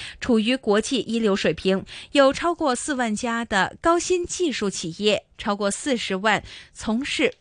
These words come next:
研发的科学家和工程师。深圳的研发投入占G D P比重超过百分之四，和世界排名第一的以色列水平相当。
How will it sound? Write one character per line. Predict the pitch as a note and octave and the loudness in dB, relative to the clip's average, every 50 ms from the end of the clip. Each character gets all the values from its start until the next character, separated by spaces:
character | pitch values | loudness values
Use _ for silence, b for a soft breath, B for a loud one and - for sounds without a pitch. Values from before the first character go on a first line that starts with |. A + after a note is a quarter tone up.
| _ _ | _ _
研 | G#3+ G#3 F#3+ G3 A3+ | -2 -2 -2 -2 -2
发 | - - D#4+ E4 E4 | -4 -4 -4 -2 -2
的 | - - F#3+ - - - | 0 2 2 2 0 -2
科 | - - A3+ | -6 -4 -4
学 | - - F3+ | -2 -2 -4
家 | F3 - B3+ C4 C#4 - | -2 0 0 0 0 -2
和 | - - - F#3+ F3 E3+ | -4 -6 -4 -2 -2 0
工 | - G3 G3+ | 0 0 -2
程 | F#3+ G#3 D#3+ | 0 -2 -4
师。 | F3+ - - C#4 D4+ - - B B B B B B B | -6 -4 -2 0 0 -2 -2 B B B B B B B
深 | B - G#4 A4+ A4 | B 0 0 2 2
圳 | - A4 F#4 | 2 0 2
的 | D#4 D4 C4 B3 | 2 4 4 4
研 | A#3+ A3+ A#3 G#3+ A3+ A#3+ | 4 2 2 0 0 -2
发 | A#3+ - C#4+ C#4+ C#4+ | -2 0 0 0 0
投 | - - A3+ G3+ G3+ A3 | 0 -2 -2 -2 -2 -2
入 | - C4+ B3 G#3+ F#3+ | -2 -2 0 0 0
占 | - B3+ A3 G3+ G3 | -2 -2 -2 -2 -2
G | - A#3 A3+ | -4 -4 -6
D | A#3+ A3+ | -6 -6
P | - - A#3+ A3+ | -6 -6 -6 -6
比 | - G3 F3 | -4 -4 -4
重 | F3 - G3+ G3+ | -2 -2 -4 -4
超 | G3+ - A#3 A3 | -4 -4 -6 -4
过 | A3 G3 | -4 -2
百 | G3 F#3 F3+ | -2 -2 -2
分 | F#3 - A3+ A#3 | -2 -2 -4 -6
之 | - C4+ | -4 -6
四， | - - C4+ A3+ F#3 - B B B B B | -4 0 0 0 0 0 B B B B B
和 | B - B3+ B3+ C#4+ | B 4 4 4 4
世 | C#4 - - G4+ F4 | 4 2 0 0 0
界 | - - - C#4 C4 A3 - - - | -2 -4 -4 -2 0 0 0 -2 -4
排 | - - - G#3 G#3 | -6 -6 -4 -4 -4
名 | A#3 B3+ C4 C4+ | -4 -4 -4 -4
第 | C4+ C#4 A#3+ | -4 -4 -4
一 | A#3+ C#4 D4+ D4+ | -2 -2 0 0
的 | C4 G#3 - - | 2 0 0 0
以 | G3+ F#3 E3+ | -2 -4 -2
色 | - - - C#4+ C#4+ | -2 -2 -2 0 0
列 | D#4 E4 D#4+ A#3+ | 2 2 0 0
水 | - - E3+ D#3+ | 0 0 0 -2
平 | D#3+ - - F3 F3 | -2 -4 -4 -4 -4
相 | F3+ - G#3 G3 G#3 G#3 | -2 -2 -2 -2 0 2
当。 | A#3+ A#3 B3 B3+ | 4 4 4 2